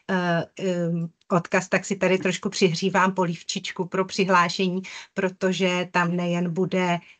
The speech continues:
eh, příspěvek ke středním školám a k přijímacímu řízení, ale mám čerstvou informaci, že tam bude příspěvek i České školní inspekce, která se vyjádří k, eh, jako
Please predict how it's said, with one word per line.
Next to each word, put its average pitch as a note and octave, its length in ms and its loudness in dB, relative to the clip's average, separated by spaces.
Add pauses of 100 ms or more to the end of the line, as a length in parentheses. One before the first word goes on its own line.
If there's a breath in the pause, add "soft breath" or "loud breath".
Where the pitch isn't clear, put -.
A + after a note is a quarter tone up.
eh, F3 440 2
příspěvek F#3+ 640 -2
ke F3+ 180 -2
středním F3 460 0
školám F3 540 2
a F3+ 180 0
k - 80 -18
přijímacímu F3 580 -4
řízení, E3+ 580 -2
ale F3 300 -2 (300 loud breath)
mám F3 180 2
čerstvou F3+ 360 0
informaci, F3 600 0
že F#3 80 -2
tam F3+ 180 0
bude F3 160 2
příspěvek F3+ 580 -4
i G3+ 40 -4
České F3 340 -4
školní E3+ 320 2
inspekce, E3+ 480 -2
která E3 480 2
se F3+ 140 -2
vyjádří E3 760 0
k, D#3+ 280 2 (420 loud breath)
eh, E3 160 2 (800)
jako E3 340 -2